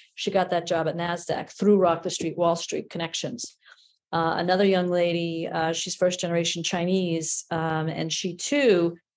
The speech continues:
no concept of what, uh, finance was. Um, her parents were pushing, uh, medicine on her. Not that there's anything wrong with that, but she really didn't want to do medicine. And she said, "I don't know how to do, I don't know how to tell my parents I don't want to do medicine."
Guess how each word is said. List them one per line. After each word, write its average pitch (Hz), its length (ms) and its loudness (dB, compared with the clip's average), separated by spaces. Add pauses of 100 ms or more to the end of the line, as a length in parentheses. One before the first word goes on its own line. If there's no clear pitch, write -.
(140)
no 190 340 4
concept 180 800 0
of 165 200 -2
what, 170 460 0 (520)
uh, 160 280 0
finance 170 560 -2
was. 165 800 2
Um, 156 280 0
her 160 200 -2
parents 175 480 -2
were 165 60 -6
pushing, 165 600 -2 (400)
uh, 160 220 0
medicine 185 460 2
on 165 180 0
her. 160 300 0
Not 156 180 -2
that 180 120 -4
there's 165 400 0 (120)
anything 180 220 0
wrong 190 160 4
with 185 80 2
that, 165 120 4
but 170 80 -10
she - 200 -4
really 202 180 6
didn't 180 200 2
want 180 240 4
to 180 80 -4
do 165 40 -4
medicine. 165 420 -2
And 165 80 -2
she 165 120 -4
said, 165 160 0
"I 170 60 2
don't 185 100 2
know 185 100 2
how 185 120 4
to 170 80 0
do, 196 260 4
I 196 80 4
don't 214 120 4
know 226 40 4
how 220 80 4
to 208 60 2
tell 214 120 4
my 202 120 6
parents 202 340 4
I - 60 8
don't 190 100 4
want 190 140 2
to 196 60 2
do 190 40 2
medicine." 190 440 0